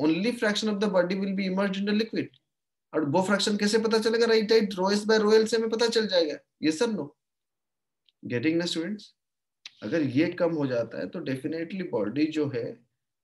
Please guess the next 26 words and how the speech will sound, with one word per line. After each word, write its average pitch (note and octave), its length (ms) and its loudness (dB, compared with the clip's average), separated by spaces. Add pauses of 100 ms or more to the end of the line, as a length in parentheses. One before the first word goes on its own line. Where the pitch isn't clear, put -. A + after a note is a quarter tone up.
(400)
तो F3+ 160 -6
वही F3+ 340 -6
से G#3 140 -8
पता G#3 300 -10
चल G3+ 240 -8
जाएगा - 300 -8
कि - 200 -16
क्या F3 200 -8
होने E3 240 -6
वाला D#2+ 280 -12
है, C3+ 200 -16 (200)
राइट? G3+ 240 -10 (720)
So D3 100 -6
if D#3+ 140 2
rho E3 200 0
S G#3 200 -2
is F#3 160 -4
greater D3 300 -2
than, D3 240 0
is B2+ 340 -4
less C#3+ 180 -2
than C#3+ 240 0
rho, A2 460 -4
rho A2+ 200 0
L, C#3+ 180 -4
right, A#2 340 -6